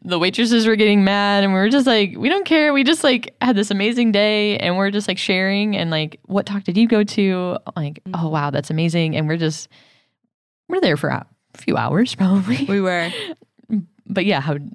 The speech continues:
Speaker 1: how it needs, it should be different and how, like,
Speaker 2: Mm-hmm.
Speaker 1: yeah, how that can just, like, witness to, yeah, whoever's there in some, like, seemingly indirect kind of relationship. But
Speaker 2: Right.
Speaker 1: yeah.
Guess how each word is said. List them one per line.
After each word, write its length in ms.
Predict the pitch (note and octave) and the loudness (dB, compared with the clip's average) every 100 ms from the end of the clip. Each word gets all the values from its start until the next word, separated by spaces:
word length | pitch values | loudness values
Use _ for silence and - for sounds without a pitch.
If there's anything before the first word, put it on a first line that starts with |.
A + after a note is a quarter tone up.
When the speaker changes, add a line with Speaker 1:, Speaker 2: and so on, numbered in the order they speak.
| - - | -14 -4
Speaker 1:
how 120 | E3+ | -2
it 220 | - - | -2 -6
needs, 300 | E3+ F3 E3+ - | -2 0 -2 -6
it 80 | - | -4
should 160 | G#3+ | -4
be 100 | F#3 | -4
different 480 | C3+ D3 C3 B2+ A#2 | -6 -6 -4 -4 -4
and 100 | C#3+ | -4
how, 140 | D3 | -2
like, 220 | C#3+ B2+ B2 | 0 -2 -2
Speaker 2:
Mm-hmm. 160 | F#3+ F#3 | -6 -4
Speaker 1:
yeah, 260 | D#3 C3+ C#3 | 0 0 0
how 140 | C#3+ | 0
that 160 | C3 B2+ | -2 -2
can 180 | C#3 | -4
just, 160 | C3 B2+ | -4 -4
like, 80 | C3+ | -4
witness 380 | B2+ C3 C3 - - | -2 -2 -4 -6 -10
to, 300 | - D3 D3 _ _ _ _ _ _ _ | -6 -6 -8 _ _ _ _ _ _ _
yeah, 120 | D3 C3+ | -4 -2
whoever's 640 | C#3 C#3 C#3 C3+ C#3 - | -2 -4 -4 -8 -8 -12
there 260 | C3+ C#3+ C#3+ | -8 -6 -6
in 180 | D3+ C#3 | -8 -8
some, 220 | - - | -8 -8
like, 260 | - - _ _ _ _ _ _ _ | -10 -12 _ _ _ _ _ _ _
seemingly 720 | - D#3+ D3+ C#3 C3+ B2 C#3+ - - | -6 -4 -2 -2 -2 -2 -4 -6 -6
indirect 340 | C3+ C3+ C3 | -4 -4 -6
kind 160 | C#3 B2+ | -6 -6
of 60 | |
relationship. 480 | - - C3+ C#3 - - | -6 -8 -8 -8 -8 -6
But 80 | - | -4
Speaker 2:
Right. 260 | D#3+ D#3 | -4 -8
Speaker 1:
yeah. 260 | - C#3+ | -6 -4